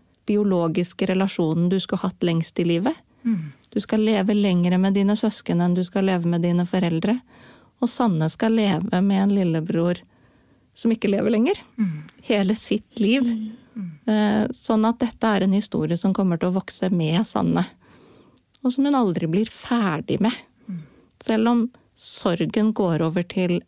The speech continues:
Speaker 1: et savn,
Speaker 3: Mm.
Speaker 1: så blir hun aldri ferdig med savn over lillebror.
Speaker 2: Kjenner du deg igjen i det, Sanne?
Speaker 3: Ja, absolutt. Fordi, eller de første årene så,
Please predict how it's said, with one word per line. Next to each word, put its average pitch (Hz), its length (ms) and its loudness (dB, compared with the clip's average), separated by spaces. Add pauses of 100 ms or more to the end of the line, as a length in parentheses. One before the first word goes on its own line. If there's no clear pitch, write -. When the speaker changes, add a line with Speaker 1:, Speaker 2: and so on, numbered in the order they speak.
Speaker 1:
et 180 260 -2
savn, 269 640 0 (420)
Speaker 3:
Mm. 247 280 -2 (440)
Speaker 1:
så 208 160 -2
blir 190 220 0
hun 202 100 2
aldri 190 280 0
ferdig - 500 -2
med 170 120 0
savn 156 300 -2
over 170 140 0
lillebror. - 420 -4 (800)
Speaker 2:
Kjenner 180 320 2
du 170 100 2
deg 175 200 2
igjen 165 240 2
i 170 80 2
det, 165 500 -2
Sanne? 196 260 -4 (280)
Speaker 3:
Ja, 240 240 0
absolutt. - 800 -10 (680)
Fordi, 240 960 0
eller 226 260 2
de 233 100 -4
første - 460 -4
årene 214 420 0
så, 208 460 -2